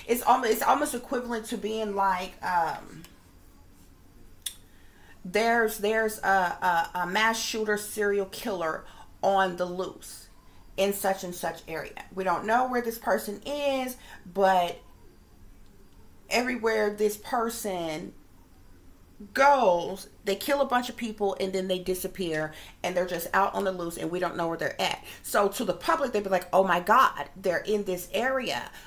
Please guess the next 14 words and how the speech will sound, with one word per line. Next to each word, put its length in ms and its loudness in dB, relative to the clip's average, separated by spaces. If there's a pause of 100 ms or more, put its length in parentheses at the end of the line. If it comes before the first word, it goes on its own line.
(120)
Like, 440 0 (800)
umpteen 460 -2
people 360 0
was 160 -2
just 240 -2
killed 260 -6
over 160 -12
here 380 -2
and 100 -2
then 200 -4
they 120 -2
went 200 -6
over 120 -6
here 560 0